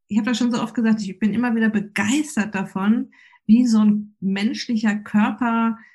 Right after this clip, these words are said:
sich umstellt in relativ kurzer Zeit, wie dankbar der ist, wenn der mal wieder, ich sag mal, ordentlich gefüttert <laughs> wird, wenn der genug Nährstoffe bekommt, wenn der mal ans Tageslicht kommt, wenn der sich bewegen darf.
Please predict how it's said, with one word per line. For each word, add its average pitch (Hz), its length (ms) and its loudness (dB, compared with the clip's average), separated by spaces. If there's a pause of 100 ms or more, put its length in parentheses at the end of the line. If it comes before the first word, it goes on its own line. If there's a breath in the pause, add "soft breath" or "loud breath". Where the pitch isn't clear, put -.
(260 loud breath)
sich 208 440 -4
umstellt 269 800 -2
in 196 160 -2
relativ 247 640 -4
kurzer 233 340 -8
Zeit, 214 400 -4
wie 202 180 0
dankbar 226 540 0
der 196 420 -2 (880 loud breath)
ist, 294 440 2
wenn 208 180 4
der 202 600 0 (140)
mal 202 300 -2
wieder, 208 640 2
ich 208 100 -6
sag 214 140 2
mal, 214 120 4
ordentlich 220 300 2
gefüttert 226 580 0
<laughs> - 0 -
wird, 214 480 6 (460 loud breath)
wenn 214 220 8
der 208 180 6
genug 220 260 4
Nährstoffe 233 540 4
bekommt, 214 600 4
wenn 196 160 0
der 196 180 -4
mal 202 380 -2
ans 208 200 -2
Tageslicht 240 640 4
kommt, 220 220 2
wenn 196 120 0
der 196 80 -4
sich 202 220 -8
bewegen 220 580 0
darf. 202 460 0